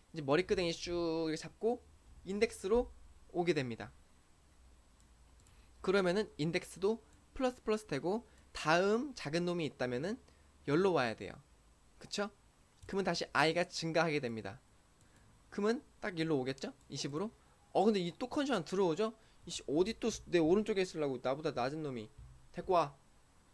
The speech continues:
그러면은 이십도 템프로 가게 되고, 육십이란 오십보다 큰 애가, 인덱스가 기록하고 있던 오십보다 큰 애가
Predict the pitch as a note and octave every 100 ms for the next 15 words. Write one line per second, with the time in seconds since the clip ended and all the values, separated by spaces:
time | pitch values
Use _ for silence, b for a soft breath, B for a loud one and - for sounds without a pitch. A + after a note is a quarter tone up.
0 | - G3 G3+ F3+ A3+ - D#3+ G3 - B3
1 | C4 - - - - - C4+ C4 B3 A3
2 | C#3+ C3 B2 F#3+ B3 - - _ _ -
3 | _ _ - _ - - _ _ _ _
4 | _ _ _ _ _ - _ _ _ _
5 | _ - b b b b _ _ - D#3+
6 | - A#3 G#3+ E3 A2+ C#3 F3 A3+ - F#3+
7 | F#3 - C#4 A3+ G#3+ B3+ - _ - _
8 | _ _ _ _ _ _ _ _ _ _
9 | - _ E3+ F#3 G3+ - F3+ E3 D3+ _
10 | _ _ _ _ - F3 - _ _ -
11 | - F3+ G#3+ E3+ C3+ E3+ C#3 C#3+ - E3
12 | E3 B3+ G#3+ G3+ A#3